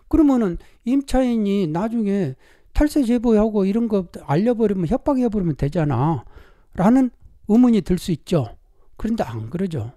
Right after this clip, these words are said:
왜냐하면 본인도 돈을 나눠 먹었으니까. 본인도 흉측한 사람이 되잖아요. 그러니까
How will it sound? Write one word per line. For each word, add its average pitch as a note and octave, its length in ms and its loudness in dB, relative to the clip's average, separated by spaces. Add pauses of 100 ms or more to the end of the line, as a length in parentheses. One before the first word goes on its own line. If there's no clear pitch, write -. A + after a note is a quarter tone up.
(180)
왜냐하면 A#3+ 400 0
본인도 C4 680 0
돈을 G3+ 320 -2
나눠 C#3+ 220 -2
먹었으니까. C#3 840 -10 (380)
본인도 C#4 360 6
흉측한 C#4 480 2
사람이 F3 340 -2
되잖아요. C#3 440 -8
그러니까 C#4+ 420 -2